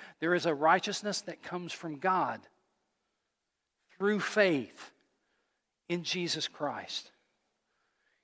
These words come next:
You see, the only people, listen to me, if you don't hear anything else today, please hear this. Those watching online, please hear this. If you don't hear anything else, make sure you get this.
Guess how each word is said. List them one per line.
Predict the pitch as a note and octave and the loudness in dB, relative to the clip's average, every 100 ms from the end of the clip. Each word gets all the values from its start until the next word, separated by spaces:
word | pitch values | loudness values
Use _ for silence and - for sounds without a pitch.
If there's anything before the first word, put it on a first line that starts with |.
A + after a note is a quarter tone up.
| _ | _
You | D3 | -4
see, | A3+ G#3 | 0 2
the | G3+ G3+ | 2 4
only | G3 B3 C4 G#3+ G#3 | 6 8 8 4 2
people, | - G#3+ - D#3+ | 0 -2 2 2
listen | E3 A3 A3 | 6 6 6
to | G3 | 0
me, | D#3+ | 4
if | |
you | |
don't | A3 G#3+ | 2 6
hear | A3 - | 4 4
anything | G#3+ B3 A#3 A#3+ | 2 2 2 4
else | A3 G#3 | 4 4
today, | - F3 D3+ B2+ - - - | 4 4 4 2 -8 -20 -10
please | G#3 G#3+ G#3+ | 4 4 4
hear | A3 G#3+ | 2 4
this. | G3+ F#3+ | 8 8
Those | G3+ G3+ | 8 2
watching | G3 G#3 G#3+ G#3+ | 4 4 4 2
online, | G#3 G#3 G3 - - - | 6 6 6 2 -12 -18
please | - G3 G#3+ A3+ A3 | -4 2 4 4 0
hear | G#3 A3+ | 2 2
this. | F#3+ E3 A#2 - - - - | 2 0 -2 -8 -12 -18 -4
If | |
you | A3+ | 0
don't | G#3+ | 4
hear | G#3 F#3+ | 6 6
anything | G#3 A#3+ B3 A#3 | 4 2 4 6
else, | G3 F3+ | 6 6
make | G3 A3+ | 2 2
sure | A3+ A#3 | 2 -2
you | G#3+ G#3 | 0 2
get | G3 G3 | 4 4
this. | E3+ B2 - | 0 -2 -4